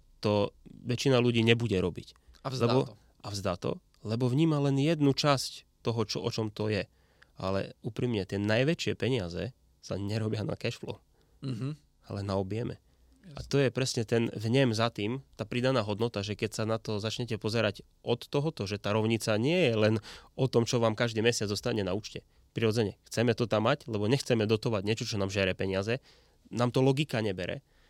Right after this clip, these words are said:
Speaker 1: Ale ako náhle sa, ako náhle sa pozriete za všetky tie, e, čísla, za tú scénu,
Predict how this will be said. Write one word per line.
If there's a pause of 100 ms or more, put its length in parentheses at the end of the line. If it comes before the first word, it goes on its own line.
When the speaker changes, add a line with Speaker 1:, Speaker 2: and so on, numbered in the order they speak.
(120)
Speaker 1:
Ale
ako
náhle
sa,
ako
náhle
sa
pozriete
za (300)
všetky
tie,
e, (840)
čísla, (100)
za (320)
tú
scénu,